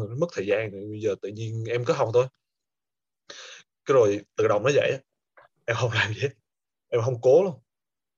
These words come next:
Tự động em cảm giác như vậy luôn. Mà em kiểu em không nghĩ, không dám nghĩ luôn, chứ không phải là không nghĩ, là đến một ngày mà em có thể nhìn người đó mà bình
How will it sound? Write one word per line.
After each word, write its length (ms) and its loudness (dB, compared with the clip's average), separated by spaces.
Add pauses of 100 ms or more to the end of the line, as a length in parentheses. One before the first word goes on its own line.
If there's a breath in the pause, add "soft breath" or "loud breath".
(100)
Tự 100 0
động 360 -4 (100)
em 200 0
cảm 160 0
giác 160 -2
như 80 -4
vậy 140 0
luôn. 160 -2 (1300)
Mà 100 0
em 120 4 (180)
kiểu 140 -2
em 220 -2
không 340 2
nghĩ, 280 2 (460)
không 260 -2
dám 200 4
nghĩ 200 2
luôn, 180 -2
chứ 60 -6
không 120 -8
phải 100 -2
là 80 -2
không 220 -4
nghĩ, 120 -2
là 160 2
đến 160 2
một 140 0
ngày 220 -4
mà 100 -6
em 160 -4
có 140 -6
thể 80 -10
nhìn 220 -2
người 180 -10
đó 80 -2
mà 140 -2
bình 160 -6